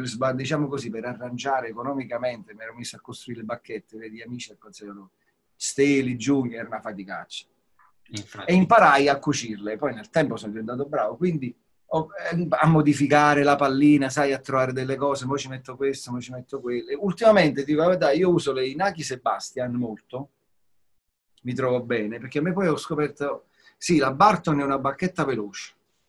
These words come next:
Speaker 1: questo sì, senza dubbio. In certi casi, quando ho bisogno più di suono, che non c'è il pick-up,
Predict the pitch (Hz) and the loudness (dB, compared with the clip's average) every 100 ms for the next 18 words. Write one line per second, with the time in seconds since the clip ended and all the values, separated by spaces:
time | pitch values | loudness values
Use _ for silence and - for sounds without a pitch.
0 | _ _ 117 - 101 - 120 117 107 104 | _ _ -14 -12 -12 -12 -12 -8 -4 -4
1 | 87 90 _ _ _ _ _ _ - 131 | -6 -20 _ _ _ _ _ _ -10 -4
2 | 127 143 170 165 196 185 147 139 139 147 | 0 0 0 6 6 6 2 2 2 2
3 | 143 139 180 160 143 156 143 123 107 - | 0 0 -2 -2 0 2 2 0 -4 -10
4 | - 127 147 143 143 135 117 139 127 107 | -10 -4 -2 0 -2 -2 -2 0 0 -4